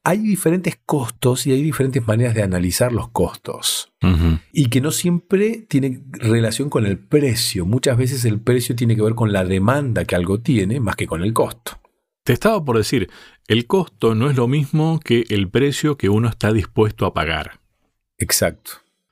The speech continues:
Speaker 2: Generalmente acercamos estas dos cosas como si fueran similares, como si fueran lo mismo. Pero una cosa el, el costo que tiene un producto y otra cosa lo que uno pagaría por eso.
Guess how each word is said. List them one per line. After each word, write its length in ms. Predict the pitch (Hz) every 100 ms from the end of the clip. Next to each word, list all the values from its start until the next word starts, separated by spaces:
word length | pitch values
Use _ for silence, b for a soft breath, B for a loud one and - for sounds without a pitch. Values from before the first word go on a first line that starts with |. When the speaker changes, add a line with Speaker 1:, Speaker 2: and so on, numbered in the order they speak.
| _ -
Speaker 2:
Generalmente 540 | - 127 139 156 175 180
acercamos 520 | 139 113 147 139 131
estas 240 | 113 123
dos 140 | 123 -
cosas 260 | 135 147
como 160 | 120 104
si 120 | 95
fueran 280 | - 117 107
similares, 600 | 95 92 95 90 85 -
como 140 | 90
si 100 | 87
fueran 160 | 90 107
lo 60 | 95
mismo. 340 | 95 85 76 -
Pero 460 | 95 95 95 95 - b b
una 240 | - 160 202
cosa 320 | 190 175 180
el, 120 | -
el 160 | 104 98
costo 340 | 170 160 135
que 100 | 110
tiene 200 | 107 127
un 80 | 120
producto 560 | 110 117 110 - 107 107
y 40 |
otra 180 | 101 104
cosa 260 | 120 -
lo 100 | 104
que 80 | 92
uno 320 | 107 113 127 -
pagaría 480 | - 120 139 247 147
por 180 | 101 95
eso. 360 | 85 - 76